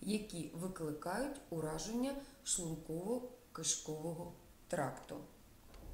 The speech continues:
Актуальність теми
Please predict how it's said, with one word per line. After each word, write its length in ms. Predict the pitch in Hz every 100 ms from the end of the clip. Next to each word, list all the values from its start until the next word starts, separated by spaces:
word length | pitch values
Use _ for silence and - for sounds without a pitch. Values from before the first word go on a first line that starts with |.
| - - - - - - - - - - - -
Актуальність 840 | 233 - - 359 370 320 302 -
теми 380 | 349 330 190